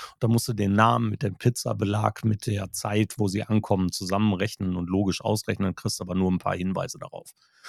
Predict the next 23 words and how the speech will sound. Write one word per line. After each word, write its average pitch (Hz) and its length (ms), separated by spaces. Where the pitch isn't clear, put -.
Ja, 107 200
d-, - 160
ist, - 180
ist - 160
ein 101 200
so 87 100
ein 82 220
Rätselbeispiel. 101 800
Und 104 180
davon 127 220
gibt 127 160
es - 140
unzählige 131 760
in 101 100
unzähligen 107 720
Varianten. 95 600
Und 117 220
dann 151 400
wiederum 143 360
gibt 143 200
es 131 160
Dinge, 135 400
die, 104 520